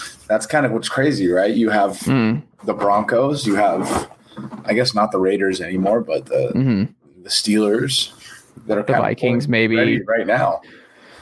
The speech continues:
Speaker 2: Yeah, I think there are a lot of teams around the league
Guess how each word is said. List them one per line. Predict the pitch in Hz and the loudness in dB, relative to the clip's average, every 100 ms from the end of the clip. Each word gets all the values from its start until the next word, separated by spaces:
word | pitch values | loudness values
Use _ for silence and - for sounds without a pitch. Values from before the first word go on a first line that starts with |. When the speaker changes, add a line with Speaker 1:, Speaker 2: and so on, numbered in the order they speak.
| - _ _ - | -20 _ _ 0
Speaker 2:
Yeah, | 139 147 156 - | 2 2 2 -2
I | - | -2
think | 156 175 165 - - - - 175 | 0 2 0 0 0 2 2 0
there | - 135 139 131 | 2 2 4 4
are | |
a | 127 | 4
lot | 117 117 | 2 0
of | |
teams | - 127 123 | 0 0 2
around | 113 110 | 0 2
the | |
league | 107 104 98 - | 2 2 0 -2